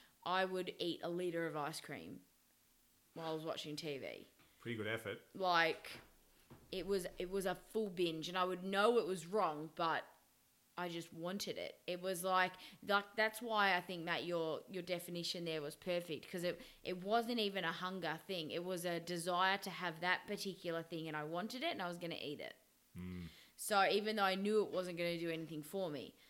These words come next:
Speaker 1: So that is, uh, yeah, uh, most of my triggers with the binge style of eating, um, sweets came from, yeah, my emotional triggers.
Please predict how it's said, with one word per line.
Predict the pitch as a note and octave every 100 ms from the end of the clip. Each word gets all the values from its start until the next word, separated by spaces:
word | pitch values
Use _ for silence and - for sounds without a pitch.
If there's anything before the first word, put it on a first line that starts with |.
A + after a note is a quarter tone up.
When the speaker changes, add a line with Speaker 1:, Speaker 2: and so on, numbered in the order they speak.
| - -
Speaker 1:
So | - G#3+ G3+ G3 G3 F#3+ F#3 - -
that | G#3 G#3+ G#3+ G#3 - - -
is, | G#3+ G3+ G3 F#3+
uh, | F#3 F#3
yeah, | F#3+ F#3 E3+ G3 A#3+
uh, |
most | B3 C#4+ C#4+ -
of | C#4
my | A3+ G#3+
triggers | G3 A3 G3+ G3 F#3 F3
with | F#3+ F3+
the | F3+ D#3+ -
binge | G#3 A3 A3
style | - - G#3+ G3+ G#3 G#3
of | F#3+ E3 G3+
eating, | G3 G#3+ G#3+ G3+ G#3 G#3 -
um, | F#3 F3 F3+ F3 - _ - -
sweets | - A3 B3+ D4 - -
came | - G3+ F#3
from, | E3+ F#3+ F3 F3 E3+ -
yeah, | - D#3+
my | D#3+ E3 D3+ -
emotional | E3+ F3 E3+ E3 F#3
triggers. | E3+ - F3 G#3 D4 C4+